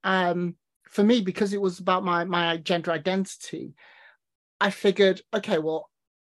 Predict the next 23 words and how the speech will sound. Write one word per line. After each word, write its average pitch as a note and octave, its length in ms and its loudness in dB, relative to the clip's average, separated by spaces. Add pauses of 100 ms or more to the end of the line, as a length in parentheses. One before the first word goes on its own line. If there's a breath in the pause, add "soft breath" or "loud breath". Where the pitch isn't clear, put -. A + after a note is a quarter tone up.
(460)
I'm D#3+ 100 -6
clearly A#3+ 400 2
not G3+ 160 2
gonna F#3+ 120 0
be F#3+ 80 4
able F3+ 80 0
to - 120 -20
do F#3 140 2
anything F3+ 260 -2
about F3 400 0
it. C#3+ 200 -6
You E3+ 100 -6
know, C#3+ 160 -4
that's E3 260 0
just - 240 -10
an D3 100 -4
ideal E3+ 460 2
world D#3+ 240 4
type D3 260 -4
stuff. D3+ 380 -2 (380 soft breath)
So G#3 400 4 (800 soft breath)
what A3+ 340 4
if A#3 200 -4